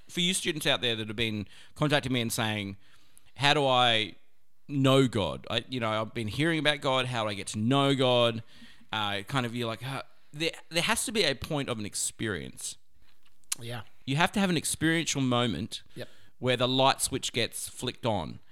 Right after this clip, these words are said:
Speaker 1: And, um, I've talked about my own life, those moments, if you've seen the programs in school. But this is a, a, a moment that you can be praying for constantly. "God, would you give me my moment?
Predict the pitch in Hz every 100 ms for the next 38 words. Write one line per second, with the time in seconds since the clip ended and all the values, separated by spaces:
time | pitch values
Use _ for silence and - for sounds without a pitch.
0 | - - - - 127 123 123 110 - 117
1 | 120 117 - 120 - 127 117 117 104 107
2 | - 156 160 143 139 - 123 120 127 127
3 | 151 143 - - 110 107 98 123 117 113
4 | - 117 117 113 113 104 - 123 123 123
5 | - - - - - 143 147 190 277 226
6 | 175 120 - 123 - 131 127 131 - 131
7 | - 120 107 113 117 120 87 107 104 -
8 | 76 - 117 120 127 113 - 131 123 107
9 | 107 95 78